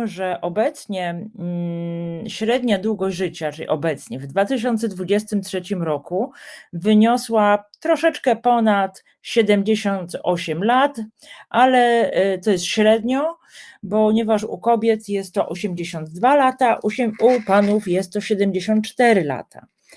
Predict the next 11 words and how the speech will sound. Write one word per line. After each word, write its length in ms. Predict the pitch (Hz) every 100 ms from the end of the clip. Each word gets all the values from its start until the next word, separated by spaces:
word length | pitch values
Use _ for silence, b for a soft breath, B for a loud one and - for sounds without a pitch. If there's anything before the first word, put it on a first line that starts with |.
| B B B
Ale 200 | 185 202
mamy 320 | 208 262 359
taki 260 | 349 269 247
specjalny 580 | - 226 220 254 262 226
wskaźnik, 920 | - - 226 240 214 170 143 - - B B B
jest 280 | 180 202 196
to 100 | 220
wskaźnik 840 | 208 - 240 240 247 226 220 220 - -
życia 480 | 160 214 220 226
w 80 | 180
zdrowiu. 840 | 175 160 185 196 175 147 - -